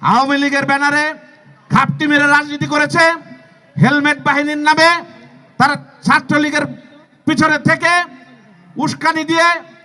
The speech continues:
এতকাল ছাত্রলীগের প্যান্টের নিচে রাজনীতি করেছে,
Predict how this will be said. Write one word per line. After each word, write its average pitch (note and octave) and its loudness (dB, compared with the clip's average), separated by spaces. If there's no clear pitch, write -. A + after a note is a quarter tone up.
এতকাল B3+ 2
ছাত্রলীগের B3 -2
প্যান্টের B3 -2
নিচে A3+ -2
রাজনীতি A3 -2
করেছে, C#3 -2